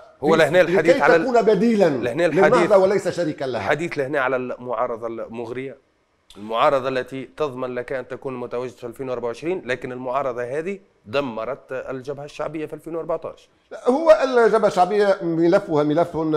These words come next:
Speaker 2: آخر مختلف، آه،
Speaker 1: ودمرت
Speaker 2: تمامًا.
Speaker 1: غير ال-، ال-، الجبهة الشعبية من الأحزاب.
Speaker 2: يعني إذا تحدثنا عن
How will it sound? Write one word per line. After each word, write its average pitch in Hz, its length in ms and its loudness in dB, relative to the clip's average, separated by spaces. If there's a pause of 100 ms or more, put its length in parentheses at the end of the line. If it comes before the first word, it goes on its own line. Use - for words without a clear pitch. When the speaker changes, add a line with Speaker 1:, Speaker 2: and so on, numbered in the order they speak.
(120)
Speaker 2:
آخر 151 340 2
مختلف، 139 680 -2
آه، 123 200 4
Speaker 1:
ودمرت 156 360 2
Speaker 2:
تمامًا. 147 260 4
Speaker 1:
غير 190 140 4
ال-، 170 140 2 (400)
ال-، 147 60 -4 (120)
الجبهة 160 220 -4
الشعبية 156 300 -6
من 165 100 -6
الأحزاب. 165 420 -6
Speaker 2:
يعني 175 300 0
إذا 175 160 2
تحدثنا 175 760 -2
عن 165 440 -2